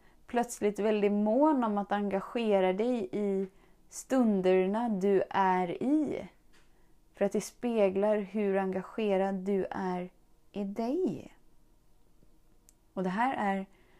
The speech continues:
ansträngningslöst eftersom att du är hel. Och det finns ingenting med dig som saknas. Därför så är det prestationslöst. För du ska inte bli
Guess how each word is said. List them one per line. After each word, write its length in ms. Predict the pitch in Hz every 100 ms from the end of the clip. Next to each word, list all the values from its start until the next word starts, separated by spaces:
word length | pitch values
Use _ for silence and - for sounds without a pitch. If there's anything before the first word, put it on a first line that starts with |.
| _ _ _
ansträngningslöst 1300 | 254 254 190 - 185 180 175 170 165 185 247 254 -
eftersom 400 | 190 185 185 190
att 160 | 185 170
du 260 | 202 196 -
är 360 | 185 180 175 180 _ _ _ -
hel. 580 | 226 277 320 196 - - - - -
Och 260 | - -
det 100 | 214
finns 180 | 202 185
ingenting 720 | - 247 220 208 233 254 214
med 100 | 196
dig 380 | 190 196 190 185 _ _ -
som 280 | - 180
saknas. 800 | 170 - 233 185 - - 226 233 -
Därför 340 | 190 175 180
så 160 | - 196
är 120 | 190
det 180 | 180 -
prestationslöst. 1500 | 185 180 - - - - 233 202 170 - 185 226 269 180 -
För 80 |
du 100 | 190
ska 140 | 185 190
inte 200 | 180 170
bli 600 | 170 185 214 285 254